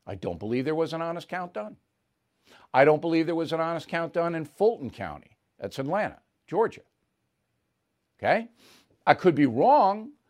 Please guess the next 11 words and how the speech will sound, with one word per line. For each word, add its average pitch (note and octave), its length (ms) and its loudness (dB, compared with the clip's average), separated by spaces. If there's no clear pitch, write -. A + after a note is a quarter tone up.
but C#3+ 140 0
the C#3+ 220 -8
evidence A3 480 6
says C3 720 -10
there C#3 180 6
were D#3 680 4
illegalities, E3 1080 2
irregularities E3 1000 2
that C#3+ 140 -4
took - 180 -10
place. - 520 -12